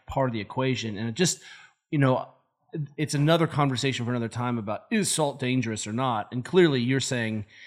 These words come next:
you know, as we start to eat more responsibly and we're not, you know, chugging Campbell's soup,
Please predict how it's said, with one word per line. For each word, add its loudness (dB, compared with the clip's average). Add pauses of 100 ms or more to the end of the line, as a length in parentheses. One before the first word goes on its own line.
(120)
you 0
know, 2
as 0
we 6
start 4
to -4
eat -2
more 2
responsibly 0
and 0
we're 0
not, -2
you 0
know, 0
chugging 4
Campbell's 2
soup, 2